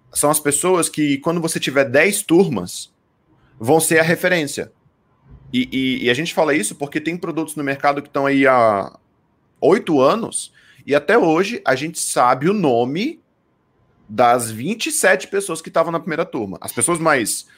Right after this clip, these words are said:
mais interessadas em acompanhar a fórmula de lançamento, você provavelmente sabe o nome de dez ou quinze pessoas que estavam na primeira turma do fórmula de lançamento.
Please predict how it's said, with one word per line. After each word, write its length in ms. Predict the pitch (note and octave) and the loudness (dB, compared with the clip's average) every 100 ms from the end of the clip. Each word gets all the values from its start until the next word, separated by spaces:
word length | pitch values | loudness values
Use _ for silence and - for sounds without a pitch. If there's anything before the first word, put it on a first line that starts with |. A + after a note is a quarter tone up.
| - _ | -20 _
mais 360 | G#2+ A2+ G#2+ A2+ | -2 0 0 -2
interessadas 720 | B2 B2 A2 - A#2+ A2 G#2+ | 0 0 0 2 2 0 -4
em 60 | |
acompanhar 400 | A2 A#2 A2 A2 | -6 -6 -4 -2
a 40 | A2 | -2
fórmula 360 | A2 A2+ A2 | 0 -2 -2
de 120 | G2+ G#2 | -6 -8
lançamento, 640 | G#2 G#2+ G#2 D#3 G#3+ - _ _ _ _ _ _ _ | -8 -6 -4 -4 -6 -12 _ _ _ _ _ _ _
você 320 | A#2 C#3 F3 | -2 0 0
provavelmente 580 | E3 E3+ A3 A3 F3 G3+ | 0 0 4 2 2 -2
sabe 240 | - E3 D#3+ | 2 2 2
o 20 | |
nome 220 | D#3 E3+ | -2 -4
de 80 | D#3 | -2
dez 280 | C3 D3 F#3+ | 0 2 2
ou 80 | |
quinze 260 | F#3+ F3+ F3 | -2 -6 -4
pessoas 340 | F#3+ F3+ D#3+ | -4 -2 -4
que 80 | - | -6
estavam 320 | F3 D#3 E3+ | -4 0 0
na 120 | E3+ C#3 | 0 -4
primeira 300 | B2+ A#2+ A2+ | -2 0 0
turma 260 | A2+ A2+ | -4 -6
do 80 | G#2 | -6
fórmula 340 | - G#2 G#2 | -4 -4 -2
de 80 | G2+ | -4
lançamento. 560 | F#2+ - G2+ - - | -6 -6 -6 -8 -12